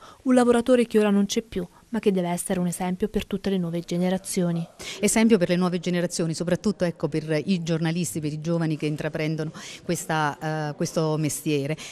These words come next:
Speaker 2: tenendo sempre conto che per Federico Orlando il giornalismo non era soltanto un mestiere, ma una vera e propria missione pedagogica, così come dice di lui il giornalista Giuseppe Tabasso.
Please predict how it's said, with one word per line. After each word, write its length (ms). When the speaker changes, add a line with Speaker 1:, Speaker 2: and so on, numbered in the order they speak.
Speaker 2:
tenendo 320
sempre 320
conto 400
che 380
per 380
Federico 440
Orlando 600
il 500
giornalismo 600
non 140
era 160
soltanto 480
un 60
mestiere, 540
ma 260
una 220
vera 180
e 40
propria 320
missione 420
pedagogica, 720
così 280
come 240
dice 300
di 100
lui 300
il 560
giornalista 640
Giuseppe 640
Tabasso. 600